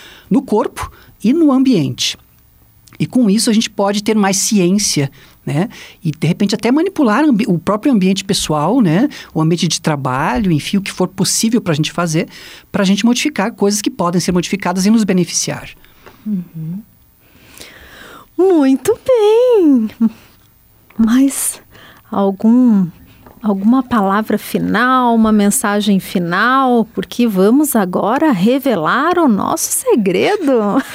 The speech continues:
Speaker 2: <laughs> E você aí, já adivinhou qual é o nosso segredo? Que tal? Que tal,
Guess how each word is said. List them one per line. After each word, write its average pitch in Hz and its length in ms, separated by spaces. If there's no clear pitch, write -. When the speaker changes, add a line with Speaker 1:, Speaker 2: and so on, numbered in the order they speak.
Speaker 2:
<laughs> 339 200
E 226 120
você 254 380
aí, 269 400
já 214 160
adivinhou 190 760
qual 247 400
é - 160
o 302 100
nosso 247 440
segredo? 214 880
Que 247 160
tal? 196 460
Que 214 160
tal, 294 720